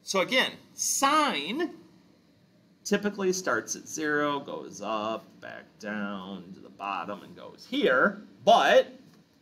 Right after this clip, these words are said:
they're all moving up one. I'm even gonna put my center line in this time here. There's my center line. So with sine, we started our center line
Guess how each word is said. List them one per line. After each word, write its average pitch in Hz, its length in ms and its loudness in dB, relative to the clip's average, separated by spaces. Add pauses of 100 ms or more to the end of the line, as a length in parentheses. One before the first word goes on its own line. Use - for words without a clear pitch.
(880)
they're 190 160 4
all 196 240 6
moving 208 320 6
up 254 320 8
one. 147 360 4 (2500)
I'm 151 80 -20
even 139 120 -10
gonna 104 120 -6
put - 200 -4
my 104 80 -6
center 139 340 -2
line 85 300 -8
in 71 180 -20
this 73 180 -16
time 78 360 -20
here. 110 260 -14
There's 107 300 -14
my 98 100 -18
center - 360 -14
line. - 380 -20 (2250)
So - 240 4
with 175 140 6
sine, 220 500 2
we 170 140 0
started 202 480 2
our 220 100 2
center 110 380 -4
line 95 520 -8